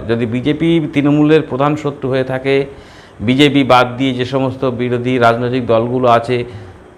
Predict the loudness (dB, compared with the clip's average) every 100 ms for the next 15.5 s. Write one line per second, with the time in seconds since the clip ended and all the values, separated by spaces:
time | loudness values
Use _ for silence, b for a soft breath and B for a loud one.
0 | 0 2 2 0 -4 -6 -4 -2 0 0
1 | -2 -10 -20 -20 -20 -20 -20 -20 -20 -20
2 | -20 -20 -20 -20 -20 -20 -14 2 4 6
3 | 6 6 6 4 0 -2 0 0 2 2
4 | 0 -2 0 0 0 0 0 0 -2 -2
5 | -2 -4 -2 2 2 0 -4 -6 -2 -2
6 | -2 -2 -2 -2 -2 -4 -4 0 0 0
7 | -4 -14 -20 0 2 2 2 0 2 2
8 | 4 4 2 -6 -18 -20 -20 _ -4 -2
9 | 0 0 2 4 4 2 -2 -4 -4 -4
10 | -6 B B B -8 0 4 4 6 6
11 | 6 4 -8 -18 -20 -20 _ -20 -20 _
12 | _ _ -20 -10 2 2 2 -4 -2 -2
13 | -2 -4 -2 -2 -2 -4 -4 -6 -4 -4
14 | -4 -4 -2 0 0 -2 -2 0 0 2
15 | 0 -2 -8 -6 -6